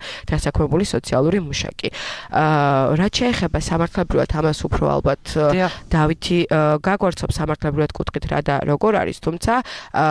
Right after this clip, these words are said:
Speaker 1: არა მხოლოდ, ა, მ, სოციალური მუშაკები, არამედ ის ადამიანები, ვინც დარჩნენ, ისინიც არიან ძალიან მძიმე ემოციური ფონის ქვეშ, იმიტომ რომ ისევ და ისევ ვიცით, რომ თითო სოციალური მუშაკის უკან არის უამრავი, ა,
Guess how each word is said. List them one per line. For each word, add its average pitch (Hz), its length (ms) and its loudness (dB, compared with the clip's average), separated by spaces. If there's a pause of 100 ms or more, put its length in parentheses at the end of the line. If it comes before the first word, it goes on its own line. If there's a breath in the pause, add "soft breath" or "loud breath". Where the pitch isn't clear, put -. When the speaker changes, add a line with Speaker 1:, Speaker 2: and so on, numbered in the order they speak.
(240)
Speaker 1:
არა 170 360 0
მხოლოდ, 156 380 2
ა, 151 160 4 (240)
მ, 76 800 -8
სოციალური 160 460 -2
მუშაკები, 165 520 -2
არამედ 165 380 2
ის 170 160 0
ადამიანები, 160 680 2 (220 loud breath)
ვინც 165 260 0
დარჩნენ, 190 600 0
ისინიც 170 400 0
არიან 151 400 2 (300 loud breath)
ძალიან 165 380 2
მძიმე 170 280 0
ემოციური 156 480 2
ფონის 160 360 -2
ქვეშ, 233 240 0
იმიტომ - 260 -2
რომ 208 120 0
ისევ 160 220 0
და 147 120 0
ისევ 151 240 0
ვიცით, 147 300 -2
რომ 214 140 2 (200 loud breath)
თითო - 300 -2
სოციალური 147 480 -2
მუშაკის - 400 -4
უკან 127 280 -2
არის 117 240 0
უამრავი, 147 600 2 (200 loud breath)
ა, 135 140 0